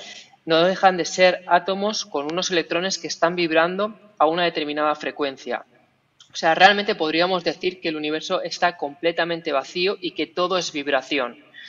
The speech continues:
Por lo tanto, en los mo-, en los niveles más bajos de vibración, nosotros nos identificamos con la forma, nos identificamos con el yo.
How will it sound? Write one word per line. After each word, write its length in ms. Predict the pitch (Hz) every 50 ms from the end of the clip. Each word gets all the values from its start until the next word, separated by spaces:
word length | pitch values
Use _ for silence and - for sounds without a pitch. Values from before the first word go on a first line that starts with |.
| - - - - _ _
Por 160 | - 170 160 165
lo 120 | 170 165
tanto, 460 | 190 190 190 180 170 - 139 123 127 - _ _ _ - - - - - - _
en 100 | 147 156
los 180 | 156 160 156 156
mo-, 120 | 165 170 -
en 140 | 175 160 156
los 200 | 160 156 156 160
niveles 360 | 160 160 185 196 214 208 208
más 240 | 208 208 202 196 180
bajos 360 | 202 202 202 - 175 160 -
de 80 | 165
vibración, 680 | 151 151 147 151 151 - - - 196 185 190 196 196 185
nosotros 500 | 165 160 - 185 175 - 202 208 196 -
nos 200 | 185 165 - -
identificamos 960 | 165 151 147 143 - - 135 - - 151 - - 180 185 185 160 147 131 -
con 160 | - 135 127
la 100 | 127 127
forma, 380 | - - 135 131 127 127 123 123
nos 200 | 123 135 - 147
identificamos 800 | 147 143 143 - 147 - - 147 - - 180 185 180 156 143 -
con 200 | - 147 139 135
el 140 | 135 131
yo. 260 | 127 131 127 123 117